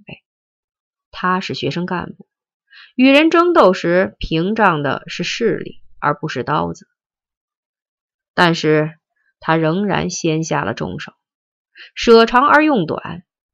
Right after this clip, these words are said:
这是他的悲剧。刺出第一刀以后，袁一平和杨洪全似乎都被这个突然变故吓愣了，两个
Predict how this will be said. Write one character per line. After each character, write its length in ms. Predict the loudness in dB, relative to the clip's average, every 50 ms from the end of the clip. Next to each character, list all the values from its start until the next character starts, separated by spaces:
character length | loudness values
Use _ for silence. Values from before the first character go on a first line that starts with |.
| _ -20 -20 -8
这 320 | -4 -2 0 0 -2 -4 -8 -12
是 180 | -14 -14 -14 -12
他 160 | -10 -10 -8
的 100 | -8 -8
悲 320 | -6 -4 -4 -2 -4 -4
剧。 240 | -8 -12 -18 -20 -20 _ _ _ _ _ _ _ _ _ _ _ _ _ _ _ _ _ _ _ _ _ _ _ _ _ _ _ _ _ _ _ _ _ _ _ _ _ _ _ _ _ _ _ _ _ _ _ _ _ _ _ _ _ _ _
刺 220 | -6 -2 0 0 2
出 160 | 2 0 0
第 180 | 2 2 4 4
一 80 | 4
刀 180 | 2 2 2 2
以 100 | 0 -2
后， 360 | -4 -2 0 0 0 0 -4 -6 -12 _ _ _ _ _ _ _ _ -2
袁 240 | 0 0 2 2
一 80 | 0 -2
平 280 | -2 -4 -4 -2 -2 -2
和 100 | -2 -2
杨 200 | 0 0 -2 -2
洪 180 | -4 -6 -6
全 460 | -6 -6 -6 -4 -4 -6 -8 -10 -12 _ _ -20 -20 -20 -20 _
似 220 | -6 -2 0 0
乎 220 | 0 0 -2 -4 -2
都 280 | 0 0 0 0 0
被 160 | 0 -2 -2
这 140 | -2 -2 -4
个 100 | -6 -6
突 320 | -10 -8 -6 -4 -2 -2 -2
然 180 | -2 -4 -4
变 220 | -2 -2 -4 -4 -4
故 140 | -8 -10
吓 220 | -8 -8 -8 -8 -8
愣 260 | -6 -8 -8 -8 -10
了， 60 | -14 -18 -20 -20 _ _ _ _ _ _ _ _ _ _ _ _ _ _ _ _ _ _ _ _ _
两 260 | 2 4 4 4 4
个 340 | 4 4 4 4 4 2